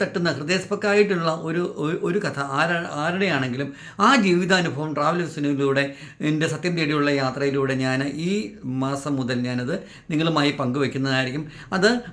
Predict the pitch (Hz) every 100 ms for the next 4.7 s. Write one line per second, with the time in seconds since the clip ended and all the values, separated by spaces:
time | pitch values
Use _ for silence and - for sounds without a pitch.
0 | 185 170 180 185 202 202 180 165 202 220
1 | 202 - 190 175 156 156 202 202 214 214
2 | 180 147 170 160 147 135 147 247 208 143
3 | 135 139 123 120 127 208 - - - 170
4 | 180 185 - - - 156